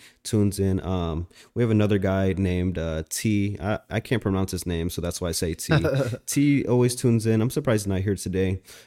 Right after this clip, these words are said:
Speaker 1: Um, we have a few other ones that I honestly can't even think about right now. But we, we, we go live at seven P M Central Stan-, uh, seven P M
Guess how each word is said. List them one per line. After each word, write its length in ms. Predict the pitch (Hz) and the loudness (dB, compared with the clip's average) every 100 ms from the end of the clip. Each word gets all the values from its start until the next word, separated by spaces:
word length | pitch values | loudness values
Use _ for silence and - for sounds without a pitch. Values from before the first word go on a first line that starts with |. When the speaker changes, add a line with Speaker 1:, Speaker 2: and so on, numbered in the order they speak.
| _ | _
Speaker 1:
Um, 400 | 90 92 82 78 85 _ _ - - - - _ _ - | -6 -4 -4 -6 -8 _ _ -12 -12 -14 -20 _ _ -2
we 100 | 113 | 2
have 80 | 110 | 4
a 80 | |
few 260 | 98 110 104 | 2 2 2
other 180 | 98 95 | 4 2
ones 340 | 95 95 92 - | 2 0 0 -2
that 140 | 85 | -4
I 300 | 82 82 60 | -4 -4 -4
honestly 280 | 92 92 - | -2 -4 -6
can't 200 | - 82 | -4 -4
even 160 | 76 71 | -4 -6
think 180 | 76 | -8
about 180 | 69 67 | -8 -8
right 140 | 65 64 | -8 -8
now. 160 | 67 - _ | -10 -12 _
But 120 | 107 | 0
we, 240 | 98 131 156 | 2 2 2
we, 180 | - 139 - 73 - - _ - | -2 -4 -4 -14 -18 -20 _ -4
we 100 | 131 | 0
go 140 | 139 | 2
live 240 | 139 135 127 | 4 4 4
at 100 | 110 | 2
seven 200 | - 123 | 2 0
P 120 | 127 | 2
M 180 | 120 - - | 0 0 -8
Central 420 | - - 127 127 | -12 -2 -2 0
Stan-, 280 | 120 120 104 - | -2 -2 -2 -2
uh, 380 | 98 92 90 - | 0 0 -2 -4
seven 300 | - 135 143 | -2 0 0
P 160 | - | 2
M 260 | 123 127 127 | 2 2 -2